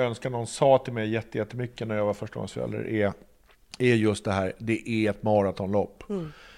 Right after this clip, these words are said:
Speaker 1: Förlora fighter mot din partner. Ge upp. In-, säg, gör fel. Eh, var sämsta mamman av alla, eller sämsta pappan av alla på liksom,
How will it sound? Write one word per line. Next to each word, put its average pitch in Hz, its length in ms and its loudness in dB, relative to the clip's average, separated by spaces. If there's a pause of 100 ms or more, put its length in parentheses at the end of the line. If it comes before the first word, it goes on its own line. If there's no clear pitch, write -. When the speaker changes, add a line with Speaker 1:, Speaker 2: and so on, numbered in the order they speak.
(1040)
Speaker 1:
Förlora 151 840 6
fighter 120 560 4
mot 107 220 -2
din 98 160 -4
partner. - 540 -2 (300)
Ge 120 260 6
upp. 123 520 0 (760)
In-, 131 280 0
säg, 123 1040 0
gör 139 260 10
fel. 90 640 0 (720)
Eh, 110 640 2
var 131 480 6
sämsta 127 680 4
mamman 104 520 4
av 98 140 0
alla, 98 400 0
eller 95 160 -4
sämsta 113 360 0
pappan 107 440 -4
av 104 120 -2
alla 95 280 -2
på - 160 -8
liksom, 90 560 -6